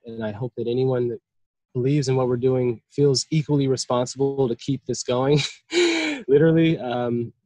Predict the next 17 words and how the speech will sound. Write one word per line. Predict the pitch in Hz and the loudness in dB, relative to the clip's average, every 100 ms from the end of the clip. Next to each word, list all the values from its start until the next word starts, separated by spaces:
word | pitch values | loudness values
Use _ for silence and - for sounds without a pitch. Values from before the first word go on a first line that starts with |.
| - | -10
because, | 127 143 123 120 117 | -8 -2 0 0 0
uh, | 110 | 0
it's | 110 - | -2 -2
just | 139 - | -6 -2
bigger | 135 147 | 0 2
than | 127 117 | 2 2
any | 113 | 0
one | 113 107 110 | 0 -4 -6
of | 104 | -6
us | 101 - 104 | -8 -6 -6
and | 101 | -4
bigger | 113 110 | 0 0
than | 107 107 | 0 0
any | 107 107 | 0 -2
team, | - 120 123 123 123 113 - | -2 0 2 2 0 -4 -4
any | 110 104 | -4 -4
time. | - 104 104 92 95 | -4 -2 0 -2 -8